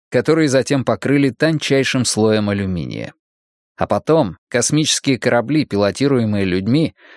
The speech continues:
развернули обширные зеркальные паруса в круглую сетку,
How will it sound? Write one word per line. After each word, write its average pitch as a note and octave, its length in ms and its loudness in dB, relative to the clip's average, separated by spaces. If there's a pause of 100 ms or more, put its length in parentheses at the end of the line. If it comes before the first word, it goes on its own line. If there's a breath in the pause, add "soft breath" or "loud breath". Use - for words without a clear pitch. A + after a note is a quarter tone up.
(100)
развернули D#3+ 720 4
обширные B2+ 640 0
зеркальные G#2+ 640 0
паруса B2 560 0
в - 160 -14
круглую F3 540 2
сетку, - 600 -2